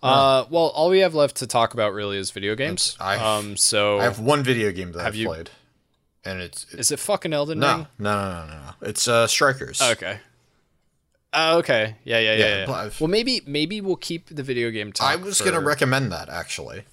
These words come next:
Speaker 2: Friday. Yeah, yeah. I think we should, I think we should do that. I think we should do that 'cause people are gonna be getting to,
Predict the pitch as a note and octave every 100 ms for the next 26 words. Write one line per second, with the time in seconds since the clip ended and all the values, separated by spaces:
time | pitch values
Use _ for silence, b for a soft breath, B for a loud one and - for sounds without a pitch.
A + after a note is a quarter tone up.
0 | - C#3 A#2+ G2 A2 A2+ A#2+ A2+ F#2+ -
1 | A#2 A2+ G#2 C#3+ C3+ C#3+ - C3 - B2+
2 | C#3 C#3 C3 C3+ C#3 C3+ G2+ G2 - -
3 | C#3 A#2+ B2+ C3 G#2 G2+ - C3 - A#2+
4 | B2 A2+ A2+ G#2+ G#2+ G2+ B2 A2+ - G#2
5 | G2+